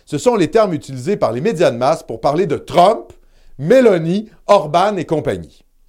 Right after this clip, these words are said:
Il va falloir sortir du lexique que la gauche nous a imposé pour gagner le combat des idées. On peut éternellement se traiter de caribou ou de libertaré sans jamais se parler, mais cela ne fera que profiter à l'hégémonie culturelle de la gauche.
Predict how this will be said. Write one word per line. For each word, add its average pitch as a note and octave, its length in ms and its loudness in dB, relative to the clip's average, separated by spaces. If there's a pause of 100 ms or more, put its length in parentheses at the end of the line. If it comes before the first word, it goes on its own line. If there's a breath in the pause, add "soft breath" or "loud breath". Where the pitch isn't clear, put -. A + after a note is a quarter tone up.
(340 soft breath)
Il D3 140 -4
va B3 120 4
falloir A3+ 300 2
sortir A#3 320 -2
du E3+ 140 -4
lexique A#3 500 0
que E3+ 100 -2
la D3 200 0
gauche G3+ 460 2
nous G#2 180 -10
a F#2 40 -6
imposé D3 680 -4 (400 soft breath)
pour E3 140 0
gagner F#3+ 320 0
le G3+ 100 2
combat F3 300 -2
des D3+ 300 -4
idées. B2+ 280 -4 (840)
On D#2+ 80 -12
peut - 140 -2
éternellement D#3+ 560 2
se D3+ 100 -8
traiter F3+ 500 -4 (160 loud breath)
de A#2 80 -6
caribou F3+ 640 -2 (140 soft breath)
ou D3+ 80 -10
de C#3 120 -2
libertaré D#3+ 880 0 (180 loud breath)
sans A#3+ 220 -2
jamais F3 260 2
se - 80 -10
parler, C3 480 -2 (280 loud breath)
mais B3 300 2
cela F3 500 2
ne A2+ 100 -12
fera D3+ 220 -2
que A#2 100 -8
profiter B2+ 320 -4
à G#3 80 2
l'hégémonie C#3 420 -4
culturelle D3 380 -2
de C3+ 60 -2
la G2+ 140 -4
gauche. D#3 460 0